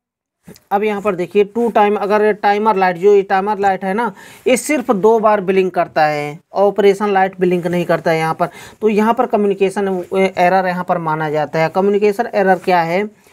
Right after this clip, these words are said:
कि इनडोर से लेकर के आउटडोर को जोड़ने वाली वायर जो होती हैं वो कम्युनिकेशन वायर होती हैं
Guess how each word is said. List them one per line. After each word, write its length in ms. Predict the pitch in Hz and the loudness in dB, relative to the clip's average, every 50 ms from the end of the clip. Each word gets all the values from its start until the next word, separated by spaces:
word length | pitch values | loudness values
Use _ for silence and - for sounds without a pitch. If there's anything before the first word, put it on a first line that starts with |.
| - - - - _ _ | -20 -20 -20 -20 _ _
कि 200 | 240 240 240 233 | -4 -2 -2 -2
इनडोर 440 | 226 233 240 240 247 233 233 226 220 | -4 -4 -2 -2 2 4 4 2 2
से 140 | - 247 | 2 2
लेकर 260 | 208 202 196 220 208 190 | 2 2 2 0 -2 -2
के 140 | - 233 - | -2 -4 0
आउटडोर 400 | - 196 190 196 180 190 196 196 | 2 2 2 2 2 2 0 2
को 140 | 196 208 190 | 0 -2 -2
जोड़ने 320 | 175 190 185 180 190 196 | -2 -2 -2 -2 -2 -2
वाली 240 | 190 185 180 185 180 | 0 0 0 0 0
वायर 300 | 170 170 170 180 190 190 | 0 2 2 2 2 0
जो 180 | 180 180 185 170 | 0 -2 -2 -2
होती 320 | 160 156 - 185 160 156 | -4 -6 -6 -8 -8 -4
हैं 200 | 160 175 190 196 196 - - - - _ | -2 -2 -2 -2 -4 -8 -16 -20 -6 _
वो 100 | 214 - | -2 -2
कम्युनिकेशन 560 | - 233 202 202 196 190 202 190 185 - 214 202 | 0 0 0 0 0 2 0 0 0 0 -2 0
वायर 260 | 185 185 185 190 185 | 2 2 2 2 0
होती 300 | 185 185 185 190 220 208 | -2 -4 -6 -4 -2 0
हैं 320 | 196 202 220 240 247 233 | 2 2 2 2 0 -2